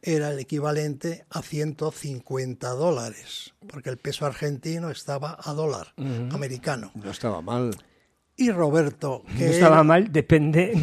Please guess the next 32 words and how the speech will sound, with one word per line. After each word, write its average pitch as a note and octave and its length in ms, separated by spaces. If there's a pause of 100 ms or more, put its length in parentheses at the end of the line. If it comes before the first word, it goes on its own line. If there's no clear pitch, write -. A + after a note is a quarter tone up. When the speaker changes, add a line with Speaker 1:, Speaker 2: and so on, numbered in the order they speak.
(240)
Speaker 2:
de F#3 80
lo D#3+ 120
que D#3 140
Speaker 1:
<laughs> - 20
Speaker 2:
se F3 260
llevara. D#3+ 580
Speaker 3:
Bueno, C#3 180
bueno, B2 200 (160)
Speaker 2:
Claro. G3+ 320 (220)
Speaker 3:
vamos B2+ 340
a B2 60
ver. A2+ 160 (300)
Speaker 1:
Y C4 120
Roberto, D#3+ 800 (720)
que, D3 320 (320)
como D#3+ 240
él E3 100
decía, C3 640 (760)
"Yo D#3 160
siempre D3 320
pago C#3+ 280
miserias", C3 840 (400)
<laughs> - 400
no G3+ 240
le E3 60
discutió C3+ 500
el A#2+ 80
precio. C3+ 520 (400)
Speaker 2:
Claro. A2 320 (580)
Speaker 1:
Y G3+ 400
le D3+ 280
compró C3+ 640